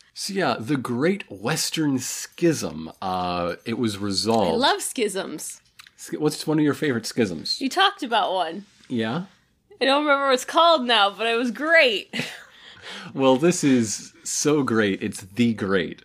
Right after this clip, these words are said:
Speaker 1: Western
Speaker 2: Oh.
Speaker 1: Schism. They don't ma-
Speaker 2: Okay.
Speaker 1: get much greater than that. It'd have to be a great global schism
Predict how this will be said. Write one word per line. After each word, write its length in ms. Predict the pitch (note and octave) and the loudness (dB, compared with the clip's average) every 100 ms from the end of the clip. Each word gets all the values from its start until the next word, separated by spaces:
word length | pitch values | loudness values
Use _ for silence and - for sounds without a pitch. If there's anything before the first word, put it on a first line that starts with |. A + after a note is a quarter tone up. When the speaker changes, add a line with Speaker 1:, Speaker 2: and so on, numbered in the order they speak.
| - | -6
Speaker 1:
Western 520 | G2+ G2 G#3 B3 G#3+ | -2 0 0 0 0
Speaker 2:
Oh. 20 | |
Speaker 1:
Schism. 580 | - - F#2+ - - - - | -4 -4 -4 -4 -12 -12 -4
They 100 | G#2+ | 0
don't 200 | A#2 A#2+ | 0 0
ma- 80 | |
Speaker 2:
Okay. 180 | A#2 B3 | -2 0
Speaker 1:
get 120 | G#2+ A2 | -2 -2
much 200 | G2 - | -4 -2
greater 320 | G#2 G2+ F#2 | -2 0 -2
than 140 | E2+ | -4
that. 280 | E2 D#2 E2 - - - - - | -6 -8 -12 -18 -20 -20 -20 -8
It'd 120 | G2+ | -2
have 160 | G#2 G2+ | -2 -4
to 60 | |
be 160 | G2 G2+ | -8 -8
a 40 | |
great 320 | F2 G2+ F#2+ - | -8 -8 -8 -8
global 400 | G2 G2+ F#2+ E2+ | -8 -8 -8 -10
schism 480 | - F#2 E2 D#2+ | -12 -12 -14 -18